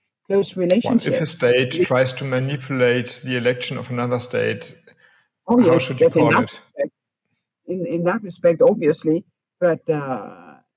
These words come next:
Speaker 1: but you, you know, uh, the Commission view on, on Russia is, uh, is quite, you know, for instance, uh, Nord Stream two, we never saw
Speaker 2: Yes,
Speaker 1: that
Speaker 2: yes, you
Speaker 1: as
Speaker 2: are
Speaker 1: a
Speaker 2: stronger on
Speaker 1: of,
Speaker 2: Russia
Speaker 1: uh,
Speaker 2: than we are.
Speaker 1: uh,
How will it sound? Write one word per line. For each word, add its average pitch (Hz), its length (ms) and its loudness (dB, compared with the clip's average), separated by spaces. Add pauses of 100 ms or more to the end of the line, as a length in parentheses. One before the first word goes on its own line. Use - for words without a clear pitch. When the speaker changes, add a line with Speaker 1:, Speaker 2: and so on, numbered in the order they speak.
(920)
Speaker 1:
but - 180 2
you, 143 220 0
you 127 140 0
know, 170 380 2
uh, 120 360 0
the 131 160 -2
Commission 170 540 0
view 185 400 -2
on, 147 220 0
on 147 200 0
Russia 165 480 0
is, 151 320 -2
uh, 107 540 -4
is 135 240 -6
quite, - 340 -2 (300)
you 156 120 -8
know, 139 300 0 (1300)
for 208 100 -2
instance, 185 420 -2
uh, 156 220 4
Nord 180 220 2
Stream 170 340 2
two, 233 360 6
we 196 220 -2
never 190 300 0
saw 185 300 0
Speaker 2:
Yes, 165 40 -4
Speaker 1:
that 170 240 2
Speaker 2:
yes, 113 260 -4
you - 60 2
Speaker 1:
as 135 60 4
Speaker 2:
are 135 60 4
Speaker 1:
a - 20 4
Speaker 2:
stronger 143 400 0
on 120 180 0
Speaker 1:
of, 120 60 4
Speaker 2:
Russia 120 260 0
Speaker 1:
uh, 117 40 0
Speaker 2:
than 113 240 -2
we 113 180 -4
are. 110 180 -8 (960)
Speaker 1:
uh, 175 200 2